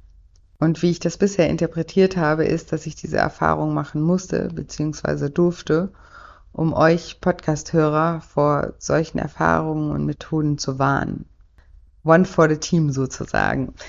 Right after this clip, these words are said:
<laughs> Ich möchte hier auf keinen Fall Breathwork an sich schlecht machen.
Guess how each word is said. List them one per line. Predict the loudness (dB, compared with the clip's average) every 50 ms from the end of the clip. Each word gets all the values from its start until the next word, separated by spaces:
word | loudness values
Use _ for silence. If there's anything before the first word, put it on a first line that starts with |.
| -2
<laughs> | -2 -2 0 -2 -6 -10 -12 -18 -20 -20 -20 -20 -20 -20 -20 -20 -20 -20
Ich | -8 0 2
möchte | 2 2 4 4 4
hier | 4 4
auf | 4 2 0
keinen | 0 2 4 6 4 4
Fall | 6 4 4
Breathwork | 4 4 2 2 0 0 0 0 0 2
an | 0 0 0
sich | -2 -4 -4 -6 -2
schlecht | 0 0 0 0 -2 -6
machen. | -6 -6 -4 -4 -4 -4 -4 -4